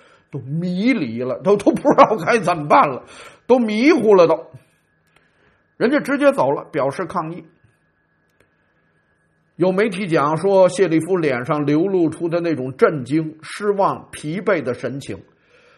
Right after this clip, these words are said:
他为了促成这一刻，已经奋斗了数月之久，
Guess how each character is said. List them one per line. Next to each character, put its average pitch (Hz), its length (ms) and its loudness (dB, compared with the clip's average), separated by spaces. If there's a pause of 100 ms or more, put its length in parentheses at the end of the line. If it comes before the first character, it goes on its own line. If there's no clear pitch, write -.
(120)
他 - 140 0
为 269 180 4
了 220 140 4
促 226 340 0
成 180 240 -6
这 214 120 4
一 180 140 -4
刻， 185 240 2
已 156 140 -2
经 180 160 -8
奋 214 320 0
斗 202 160 2
了 190 140 0
数 269 400 2
月 185 280 4
之 165 200 0
久， 107 340 -6